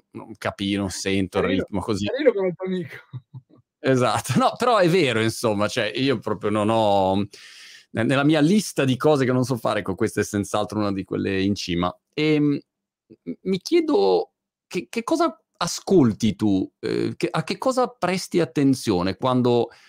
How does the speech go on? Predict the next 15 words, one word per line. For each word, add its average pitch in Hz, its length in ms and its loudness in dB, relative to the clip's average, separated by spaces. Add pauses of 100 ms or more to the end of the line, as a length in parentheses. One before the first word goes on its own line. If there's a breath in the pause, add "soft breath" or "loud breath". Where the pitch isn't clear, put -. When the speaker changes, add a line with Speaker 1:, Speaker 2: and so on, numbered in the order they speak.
(280 soft breath)
Speaker 1:
ad 110 160 -2
esempio, 123 340 0
ti - 160 -2
mandano 110 440 2
un 107 120 0
pezzo 101 520 -2
o 98 720 0 (120)
c'è - 160 -4
qualcosa 101 600 0
che 90 600 -2
vai, 85 260 -4
vai 92 340 -6
a 85 100 -8
un 98 200 -4
festival, 101 600 -2